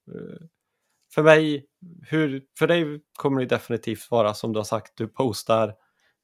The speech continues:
"Jag spelar efter de här premisserna." Eh, för mig kanske det är, eh, de andra. Alltså, man får ett ångningsdrag och det andra. Spelar man live, då går det ju inte att ångra. Eller spelar man på nätet, går det inte ändå.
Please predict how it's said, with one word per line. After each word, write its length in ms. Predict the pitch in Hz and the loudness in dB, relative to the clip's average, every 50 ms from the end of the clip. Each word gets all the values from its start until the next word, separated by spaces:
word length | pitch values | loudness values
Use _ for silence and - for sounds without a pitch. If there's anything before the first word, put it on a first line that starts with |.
| _ _ _ _ _ | _ _ _ _ _
"Jag 200 | - 135 131 - | 0 0 0 0
spelar 360 | - - 131 117 113 110 104 | -2 0 0 2 2 2 0
efter 220 | 104 - - - | 0 -4 -6 -8
de 100 | 104 107 113 | -6 -2 2
här 160 | 135 139 139 | 2 2 2
premisserna." 540 | - - 143 127 120 - - - 113 117 123 123 - _ _ _ _ _ _ _ _ _ _ _ _ _ _ _ _ _ _ - | 2 0 -2 -2 -2 -4 -6 -4 -2 -2 -2 -2 -4 _ _ _ _ _ _ _ _ _ _ _ _ _ _ _ _ _ _ -2
Eh, 280 | 123 123 123 123 123 117 | 0 2 2 2 2 0
för 160 | - - 131 | -2 -4 -2
mig 240 | 123 123 120 113 110 | 0 2 2 0 0
kanske 300 | - 123 113 - - 113 | -4 -8 -8 -8 -6 -4
det 80 | 107 | -2
är, 240 | 107 101 101 98 98 117 110 120 135 _ _ _ - | 0 0 0 -2 -4 -6 -10 -18 -20 _ _ _ -20
eh, 340 | - - - - - - - - - - 143 147 _ _ _ _ _ _ _ | -20 -20 -18 -18 -18 -18 -20 -20 -20 -20 -20 -20 _ _ _ _ _ _ _
de 160 | - 117 117 | -8 -4 -2
andra. 380 | 113 107 101 101 104 117 120 110 - _ _ | 0 -2 -2 -2 -2 -2 -4 -4 -8 _ _
Alltså, 400 | - 117 117 - - 120 113 107 | -8 -6 -6 -4 -2 -2 -2 -2
man 220 | 104 107 110 110 - | -2 -2 -4 -4 -4
får 200 | - 113 107 107 | -4 -4 -4 -4
ett 140 | 104 - 110 | -4 -6 -8
ångningsdrag 800 | 110 101 101 98 95 92 - - - - 107 107 98 98 - | -8 -8 -8 -10 -10 -12 -14 -12 -10 -8 -6 -6 -6 -6 -6
och 260 | 107 104 101 98 - _ _ _ _ - _ _ | -4 -4 -4 -6 -8 _ _ _ _ -20 _ _
det 80 | - 117 | -4 -2
andra. 340 | 113 101 98 98 101 101 104 - _ _ _ _ _ _ | -2 -2 -2 -4 -6 -8 -8 -12 _ _ _ _ _ _
Spelar 320 | _ - - - 123 120 117 | _ -10 -4 0 0 0 2
man 160 | 117 117 120 | 2 2 4
live, 220 | 127 123 117 107 | 4 4 4 2
då 120 | 107 113 107 | -2 -6 -2
går 140 | 113 110 | -2 -2
det 80 | 104 107 | -2 -2
ju 40 | 107 | -4
inte 140 | 104 - 107 | -4 -6 -8
att 60 | 104 | -8
ångra. 280 | 101 98 98 98 101 | -8 -10 -8 -8 -4
Eller 280 | 101 123 127 120 107 107 | -2 0 0 2 0 -2
spelar 280 | 107 - _ 107 113 107 | -6 -8 _ -12 -10 -8
man 200 | 107 104 104 107 - _ | -8 -8 -8 -12 -16 _
på 80 | - 117 | -6 -4
nätet, 360 | 110 107 95 - - 110 - | -4 -4 -6 -8 -12 -14 -12
går 160 | - 110 107 | -8 -8 -6
det 80 | 104 104 | -6 -6
inte 160 | 107 - - | -10 -10 -8
ändå. 300 | 107 113 127 123 120 - | -6 -2 0 0 -2 -2